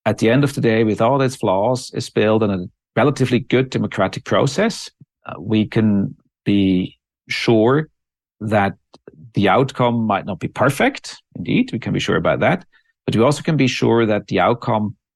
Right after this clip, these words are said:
is good enough to take us to the next level.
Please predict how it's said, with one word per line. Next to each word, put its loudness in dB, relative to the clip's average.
is 0
good 2
enough -2
to -4
take -2
us -6
to -6
the 2
next -2
level. -4